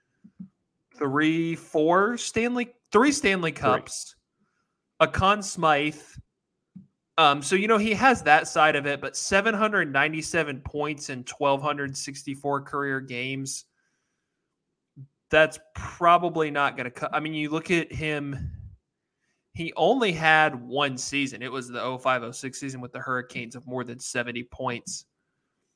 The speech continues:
Speaker 1: Probably not quite gonna cut it for the Hall, I would think. Espe-, I mean, especially if a guy like Rod Brind'Amour's not in. I mean,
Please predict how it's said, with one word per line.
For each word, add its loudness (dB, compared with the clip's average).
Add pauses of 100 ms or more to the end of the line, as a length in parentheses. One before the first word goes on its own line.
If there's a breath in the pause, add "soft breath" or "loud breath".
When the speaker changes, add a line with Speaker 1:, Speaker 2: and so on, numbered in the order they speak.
(640)
Speaker 1:
Probably 6
not 2
quite 2
gonna -8
cut -8
it -10
for -2 (140)
the 0
Hall, -4
I 0
would -6
think. -10
Espe-, 4
I 2
mean, -6 (160)
especially -6
if -14
a -2
guy 2
like 0
Rod -2
Brind'Amour's -8
not -8
in. -14
I -10
mean, -10